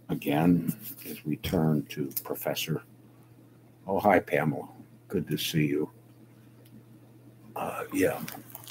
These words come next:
And we are now turning to Prof McCulloch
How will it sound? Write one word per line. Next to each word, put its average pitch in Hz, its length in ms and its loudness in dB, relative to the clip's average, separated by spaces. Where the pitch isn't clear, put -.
And 87 160 4
we 98 140 12
are 90 120 12
now 98 320 10
turning 90 400 10
to 80 300 6
Prof 85 540 4
McCulloch - 1000 10